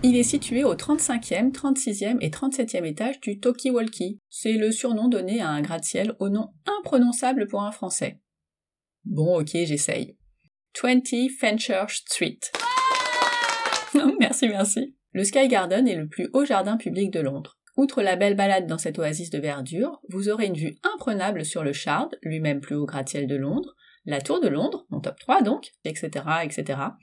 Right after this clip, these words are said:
grâce à ses immenses baies vitrées. Vous pouvez aussi y manger ou assister à des concerts. Et tout ça gratuitement, après avoir réservé votre créneau sur le site. Autre possibilité, le Charme donc, ou le London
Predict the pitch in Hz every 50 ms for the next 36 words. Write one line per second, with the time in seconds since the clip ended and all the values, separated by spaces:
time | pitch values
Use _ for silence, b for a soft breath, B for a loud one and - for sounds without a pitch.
0 | b b b b - - 156 180 254 - - 165 165 - - 156 151 151 151 160
1 | 156 156 175 220 220 - 156 160 170 180 151 127 - - - 147 151 - _ _
2 | _ _ _ _ _ _ _ _ - - 196 214 226 202 208 202 190 208 202 -
3 | 359 285 214 170 156 160 170 190 190 285 359 - 185 202 - - - - 269 254
4 | 226 240 - 247 247 247 - - - - - - _ _ _ - 233 247 - 285
5 | 285 - - 262 269 349 - _ _ _ - 147 180 185 233 330 466 - - -
6 | 302 - - 226 220 226 226 - _ _ _ - 135 135 - - 208 180 139 143
7 | 139 156 147 135 - 135 135 147 196 240 170 151 - - - - - 147 160 196
8 | 254 - - 247 233 226 - - - - - - _ _ _ _ _ _ _ _
9 | _ _ _ _ _ _ _ _ _ _ _ - 277 269 - 233 202 - 170 -
10 | - 175 156 147 151 139 - - 233 311 466 508 - - - 147 147 - - 180
11 | 247 381 339 240 180 175 220 330 403 - - - - 175 160 151 147 202 254 269
12 | 254 240